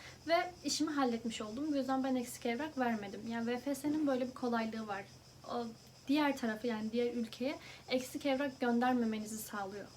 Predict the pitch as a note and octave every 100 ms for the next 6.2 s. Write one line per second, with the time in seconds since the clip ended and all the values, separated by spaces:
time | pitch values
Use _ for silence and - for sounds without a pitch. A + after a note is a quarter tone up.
0 | - A#3 - A3+ G#3+ G#3+ A#3+ A#3+ A#3+ D#4+
1 | D#4+ C4 B3 B3 A3+ - A3+ - A#3+ -
2 | B3 A#3 - - - A#3+ - A#3 C4 C4
3 | C4 A#3 A3+ A#3+ A#3+ - A3+ A3 A3+ A3
4 | - A3+ A3 A3 G#3+ G#3+ A3 - - A3+
5 | G#3+ G#3+ G#3+ A3 - C#4+ D#4+ C4 B3 A#3
6 | A3+ A3+